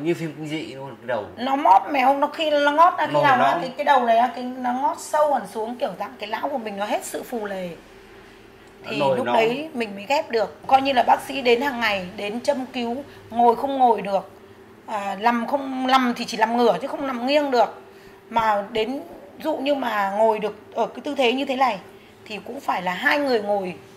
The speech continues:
Speaker 2: Như
Speaker 1: Ngồi
Speaker 2: cô
Speaker 1: này
Speaker 2: và
Speaker 1: phải
Speaker 2: ông
Speaker 1: hai
Speaker 2: anh ngồi
Speaker 1: người
Speaker 2: bên cạnh,
Speaker 1: giữ.
Speaker 2: một người ngồi đằng sau để giữ, đề phòng ngã ra đằng sau. Lại còn yếu mức độ như thế, nó còn hơn cả đ-, mà có ngồi một mình thì phải quây chung quanh tàn chăn với gối.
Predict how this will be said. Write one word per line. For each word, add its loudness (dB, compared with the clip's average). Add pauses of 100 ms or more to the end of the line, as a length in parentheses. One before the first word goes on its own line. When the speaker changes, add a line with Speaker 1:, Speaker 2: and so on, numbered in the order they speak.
(280)
Speaker 2:
Như -4
Speaker 1:
Ngồi -4
Speaker 2:
cô 10
Speaker 1:
này 10
Speaker 2:
và 8
Speaker 1:
phải 2
Speaker 2:
ông -4
Speaker 1:
hai 2
Speaker 2:
anh 2
ngồi 8
Speaker 1:
người 2
Speaker 2:
bên 2
cạnh, 4
Speaker 1:
giữ. -6 (160)
Speaker 2:
một -2
người 0
ngồi 2
đằng -2
sau 6
để -4
giữ, -4
đề 2
phòng -4
ngã -6
ra -2
đằng -4
sau. -2 (720)
Lại -2
còn -10
yếu 2 (300)
mức 0
độ 10
như 0
thế, 4
nó -2 (200)
còn 2
hơn 6
cả 4 (100)
đ-, -8 (320)
mà 2
có -2
ngồi 8
một 0
mình 0
thì -12
phải -10
quây 6
chung -8
quanh -2
tàn -2
chăn 0 (320)
với -6
gối. 2